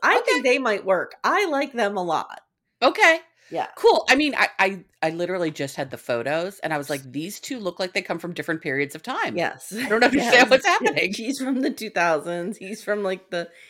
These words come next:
Speaker 1: eighties. I get it.
Speaker 2: Yeah. I'm not, I wasn't sure if there was, like, a
Speaker 1: Yeah.
Speaker 2: time machine involved with these two. I wasn't sure what was happening here. If this is a Doctor Who situation,
Speaker 1: Mm-hmm.
Speaker 2: I don't know. Okay.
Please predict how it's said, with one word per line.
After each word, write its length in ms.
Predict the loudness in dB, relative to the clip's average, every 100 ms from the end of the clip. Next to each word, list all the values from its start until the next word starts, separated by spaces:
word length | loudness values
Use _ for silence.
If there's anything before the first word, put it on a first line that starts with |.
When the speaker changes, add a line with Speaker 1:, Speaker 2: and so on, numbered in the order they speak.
| _
Speaker 1:
eighties. 580 | 0 0 0 -2 -6 -8 -8
I 80 | -6
get 160 | 0 2
it. 220 | 4 4
Speaker 2:
Yeah. 160 | 4 2 2
I'm 120 | 0
not, 200 | 0 -4
I 40 |
wasn't 260 | -6 -6 -8
sure 160 | -6 -6
if 80 |
there 100 | -6
was, 140 | -10 -10
like, 100 | -10
a 60 |
Speaker 1:
Yeah. 80 | -8
Speaker 2:
time 180 | -6 -6
machine 300 | -8 -8 -6
involved 360 | -6 -6 -6 -8
with 100 | -12
these 220 | -12 -12
two. 160 | -10 -6
I 80 | -4
wasn't 320 | -2 -4 -6
sure 140 | -6
what 80 | -6
was 100 | -6
happening 360 | -6 -8 -8 -14
here. 240 | -16 -18 _ _ _
If 160 | -10 -8
this 160 | -8
is 100 | -8
a 60 | -6
Doctor 320 | -6 -6 -8
Who 220 | -10 -10
situation, 720 | -10 -14 -10 -6 -4 -4 -4
Speaker 1:
Mm-hmm. 140 | -4 -6
Speaker 2:
I 60 |
don't 120 | -6 -8
know. 80 | -12 -12 -10
Okay. 240 | -6 -6